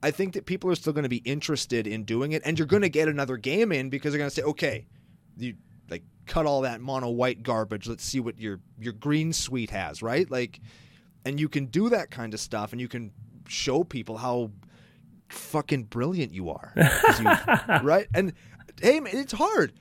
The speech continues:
Speaker 1: Building decks like this are effing hard. Like, you talk, "Oh, it's gonna,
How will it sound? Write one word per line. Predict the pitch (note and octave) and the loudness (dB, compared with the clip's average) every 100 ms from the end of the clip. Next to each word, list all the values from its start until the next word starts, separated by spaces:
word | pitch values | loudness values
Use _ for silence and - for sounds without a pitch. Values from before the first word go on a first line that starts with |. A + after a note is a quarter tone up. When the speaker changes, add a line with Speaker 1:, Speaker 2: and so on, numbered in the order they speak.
| - C3+ | -20 2
Speaker 1:
Building | F#3+ C#4+ F4 | 4 6 4
decks | A#3+ C4+ - | 2 0 0
like | B3+ F3+ | -4 0
this | G#3 - | 0 2
are | C#3+ C3+ | -2 0
effing | F#3 - F#3+ | -2 -2 -6
hard. | B2 D#3 G3+ G#2 E2 - - - A#2 | -4 -4 -2 -4 -8 -20 -20 -14 -12
Like, | C3+ - | -12 -8
you | E3 | -8
talk, | E3+ F#3 F#3 | -2 -2 0
"Oh, | B2+ B2 | 0 0
it's | G2 - | -2 -4
gonna, | C3+ | -6